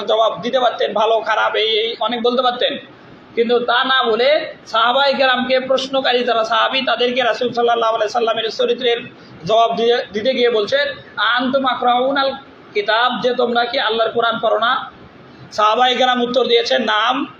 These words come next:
যে আমরা অবশ্যই আল্লাহর কোরআন পড়ি।" তখন সাহাবায়ে কেরামকে আয়েশা রাদিয়াল্লাহু তাআলা আনহা বলেন যে, "তাহলে তো তোমাদের এই কথা জিজ্ঞাসা করার মানে কোনো অর্থ হয় না যে কানা খুলুকুহুল কোরআন,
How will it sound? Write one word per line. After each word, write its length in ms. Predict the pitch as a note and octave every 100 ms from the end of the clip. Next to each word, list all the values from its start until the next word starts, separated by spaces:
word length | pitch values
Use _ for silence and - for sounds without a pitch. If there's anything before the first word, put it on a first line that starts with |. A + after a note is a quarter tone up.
| - F3
যে 100 | G#3
আমরা 240 | G#3+ A#3+
অবশ্যই 500 | G#3+ A3+ A#3 C#4 C#4+
আল্লাহর 320 | C#4 A3+ A3+
কোরআন 300 | B3 A#3 A3 A3+
পড়ি।" 460 | C4 C4+ A3+ B3+ - - - -
তখন 280 | B3 C#4 C#4
সাহাবায়ে 520 | A#3+ A3+ B3 C4 C4+
কেরামকে 480 | B3 B3 A#3+ A#3+ C4
আয়েশা 420 | A3+ A#3+ C4 C#4
রাদিয়াল্লাহু 440 | B3 A#3+ A3+ A3
তাআলা 160 | A3 G#3
আনহা 140 | G#3
বলেন 320 | G3+ A3 C4+ - - - -
যে, 100 | G#3
"তাহলে 380 | A3 A3+ C4 C#4
তো 120 | C#4+
তোমাদের 580 | C4 C4 B3+ C4 C4+ -
এই 200 | A#3+ C4
কথা 240 | C4+ A#3+
জিজ্ঞাসা 380 | A3+ A3 A#3+ A#3+
করার 240 | A#3 A#3+ B3 - G#3
মানে 200 | G#3 G#3 - -
কোনো 140 | B3+
অর্থ 240 | B3+ B3 B3+
হয় 200 | A#3 G3+
না 240 | E3+ - - - -
যে 300 | F#3+ A#3+ C4+
কানা 380 | B3 B3 C4 C4+ C4+
খুলুকুহুল 520 | A#3+ B3+ B3 A#3 A3
কোরআন, 500 | G#3+ F#3 G3 B3